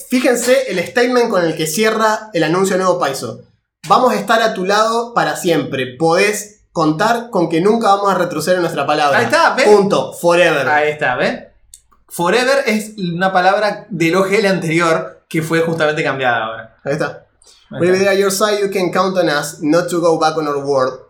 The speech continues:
Speaker 1: forever."
Speaker 2: Bueno, ahí tenés, ¿ves?
Speaker 1: Pum. Así, eso es una,
Speaker 2: Listo,
Speaker 1: es una
Speaker 2: vamos.
Speaker 1: patada en la
Speaker 2: Sí,
Speaker 1: muela
Speaker 2: muy bien,
Speaker 1: a Dede.
Speaker 2: muy bien, muy bien, muy
Speaker 1: Y me
Speaker 2: bien.
Speaker 1: parece lógico, loco.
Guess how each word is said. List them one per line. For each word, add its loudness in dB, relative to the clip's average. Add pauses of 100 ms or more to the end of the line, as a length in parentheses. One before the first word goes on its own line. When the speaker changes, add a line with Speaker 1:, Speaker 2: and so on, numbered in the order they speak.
Speaker 1:
forever." 0
Speaker 2:
Bueno, -6
ahí -4
tenés, -4
¿ves? -6
Speaker 1:
Pum. -2
Así, -4
eso -2
es -4
una, 2
Speaker 2:
Listo, -10
Speaker 1:
es -2
una 2
Speaker 2:
vamos. -2
Speaker 1:
patada 0
en 4
la 0
Speaker 2:
Sí, -2
Speaker 1:
muela 2
Speaker 2:
muy -4
bien, -6
Speaker 1:
a -2
Dede. -2
Speaker 2:
muy -10
bien, -8
muy -12
bien, -12
muy -18
Speaker 1:
Y -2
me 2
Speaker 2:
bien. 2
Speaker 1:
parece 0
lógico, 0
loco. -6